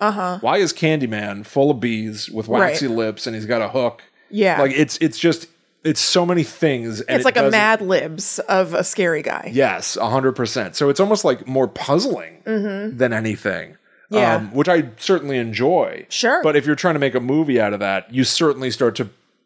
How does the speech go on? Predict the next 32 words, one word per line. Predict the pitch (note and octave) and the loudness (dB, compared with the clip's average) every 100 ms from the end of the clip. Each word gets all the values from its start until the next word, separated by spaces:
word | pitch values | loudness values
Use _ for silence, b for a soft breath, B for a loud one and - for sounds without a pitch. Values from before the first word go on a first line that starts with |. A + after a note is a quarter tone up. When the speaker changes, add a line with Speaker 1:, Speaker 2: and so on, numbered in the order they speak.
| _ | _
Speaker 2:
look | C3 B2 A#2 B2+ - | -12 -4 2 2 0
for, | - A#2 G#2+ | -4 0 0
like, | G#2 G2+ | 0 -2
well, | A2+ | 0
what | C3+ C#3+ | 2 2
are | |
the, | C3+ B2+ A#2+ | 2 2 2
what | A#2+ C#3+ | 2 0
are | |
the | C3 B2 | 2 2
usable | A2 G#2+ A#2+ A#2+ A#2 A#2 | 2 2 4 4 2 -2
things | A#2+ A2 | -4 -6
that | A2 | -4
I | G#2+ | -4
can | A#2 | 0
build | A2+ A2 | 2 2
a | G#2 | -2
theme | - A#2 A2 | -2 -4 -4
for | G#2+ - G2+ G2+ | -8 -6 -6 -4
or | G2 G#2 _ | -6 -8 _
Speaker 1:
Yeah. | A#3 A#3 D#3+ - | 0 2 2 0
Speaker 2:
establish | - D3 B2 A#2+ | 2 2 4 2
a | A2+ | 0
character? | - A#2+ A#2 | 0 0 2
Who, | D#3+ | 0
what | C#3 C#3+ | 0 2
can | D#3+ | 4
I | C#3+ | 4
build | A#2+ F#2+ C3+ B2+ | 0 -2 0 2
a | |
character | B2 D3 B2 A2+ - G2+ D#2+ - | -2 -2 0 0 -4 -8 -8 -8
around? | A2+ F#2+ D2 G#1+ - | -6 -6 -8 -12 -20